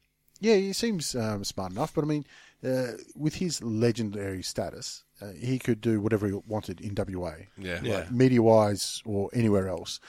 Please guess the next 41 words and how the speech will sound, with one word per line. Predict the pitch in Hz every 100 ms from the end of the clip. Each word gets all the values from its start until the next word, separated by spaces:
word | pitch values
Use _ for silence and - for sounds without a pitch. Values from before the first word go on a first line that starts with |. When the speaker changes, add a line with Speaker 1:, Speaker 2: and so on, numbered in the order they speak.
| - -
Speaker 1:
or | 131 127
probably | - - 147 127
even | 101 95
business-wise, | 110 98 101 85 87 78 -
'cause | - 107
Speaker 2:
Yeah, | 85
Speaker 1:
we | 123
know | 120
Speaker 2:
Scarface. | 113 92 98 95 - -
Speaker 1:
Freo, | - - 127 123
Speaker 3:
Well | 156
Speaker 1:
<laughs> | 139 147 143 - - - 98 - -
Freo's | 165 165 -
got | 127
that | 135 131
many | 131 120 110
business | - 120 127 -
connections | 95 95 - 98 95
that | 101
he |
can | 95 107
go | 107
and | 101
make | 98 101
Speaker 2:
Yeah, |
Speaker 1:
a |
million | 85 98
Speaker 2:
exactly. | 110 110 98
Speaker 1:
dollars | 101 95 90
Speaker 3:
Well, | 131 131
Speaker 1:
without | - -
Speaker 3:
it | 131
might |
Speaker 1:
touching | - 135
Speaker 3:
be |
a | 120
Speaker 1:
football. | 117 101 87
Speaker 3:
bit, | -
um, | 101 95 90 87 85 _ _ _ _
a | 98
bit | 107